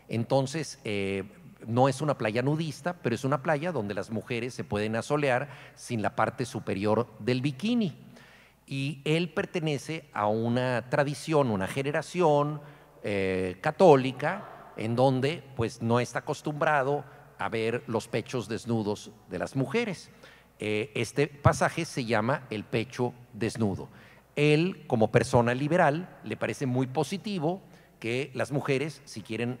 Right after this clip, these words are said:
asolearse descubriendo los pechos, se asoleen descubriendo los pechos. Entonces, él va por la playa y hay una mujer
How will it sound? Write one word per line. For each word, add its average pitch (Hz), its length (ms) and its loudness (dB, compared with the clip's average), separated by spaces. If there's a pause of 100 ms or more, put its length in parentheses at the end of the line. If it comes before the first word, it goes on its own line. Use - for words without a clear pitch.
asolearse 135 760 0 (560)
descubriendo 113 640 -2
los 156 160 -2
pechos, 151 420 -6 (100)
se - 160 -8
asoleen 113 580 -2 (120)
descubriendo 107 800 -4
los - 160 -4
pechos. - 420 -10 (160)
Entonces, 202 640 8 (380)
él 127 340 0 (140)
va 92 180 0
por 113 220 0
la 170 120 0
playa 170 460 -6 (600)
y 139 420 0
hay 113 220 0
una 135 140 4
mujer 143 460 0